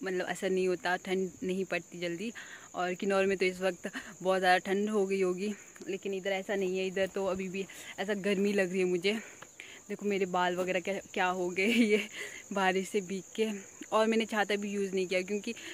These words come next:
इतनी गर्मी लग रही थी, तो फिर मैं ऐसे ही भीगते हुए आ रही थी और बारिश के मज़े ले रही थी। अब जाती हूँ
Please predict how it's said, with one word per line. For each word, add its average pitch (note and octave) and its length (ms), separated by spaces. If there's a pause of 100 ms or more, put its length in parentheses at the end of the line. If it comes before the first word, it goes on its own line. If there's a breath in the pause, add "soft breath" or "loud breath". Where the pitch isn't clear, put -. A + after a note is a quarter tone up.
(160 loud breath)
इतनी A3+ 380
गर्मी A3 480
लग G3+ 180
रही G#3 140
थी, G3 160
तो G3+ 140
फिर G#3 160
मैं F#3+ 160
ऐसे F#3+ 140
ही F3 60
भीगते F#3 320
हुए F3+ 100
आ F3 100
रही F3 140
थी G3+ 220 (680 loud breath)
और F#3 420 (720 loud breath)
बारिश G3+ 380
के A3 120
मज़े G3+ 260
ले G#3 180
रही G#3 160
थी। A#3 280 (680 loud breath)
अब F#3 160
जाती F#3+ 340
हूँ G#3 280